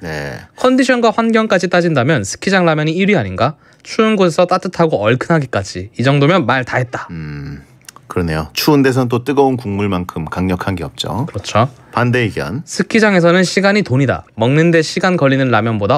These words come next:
Speaker 2: 어묵이 훨씬 낫다.
Speaker 1: 오.
Speaker 2: 이거 맞는 지-, 맞아요.
Speaker 1: 그러네요.
Speaker 2: 예.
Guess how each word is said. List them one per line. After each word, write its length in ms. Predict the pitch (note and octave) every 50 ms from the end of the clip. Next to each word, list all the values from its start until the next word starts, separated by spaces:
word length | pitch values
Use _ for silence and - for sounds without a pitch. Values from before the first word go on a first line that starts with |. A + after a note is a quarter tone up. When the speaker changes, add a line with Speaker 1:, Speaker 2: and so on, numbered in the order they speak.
| C#3
Speaker 2:
어묵이 320 | - A2+ A#2+ B2 B2 C#3+ D#3+
훨씬 360 | D#3 F3 G3 G3+ G3 B3 A3
낫다. 380 | C#3 F#2+ - - - - F2 - - -
Speaker 1:
오. 380 | G2+ A2 A#2 B2 B2+ A#2+ G#2
Speaker 2:
이거 120 | - E3+ F3
맞는 320 | C3+ C3+ D3+ D#3+ D#3+ D3+
지-, 120 | A#2+ - B2
맞아요. 240 | - A#2+ B2 A#2+ A#2
Speaker 1:
그러네요. 320 | A#2 C3 A2 G#2 A2+ B2+ B2+ -
Speaker 2:
예. 240 | A2+ A2 G#2+ G2 G2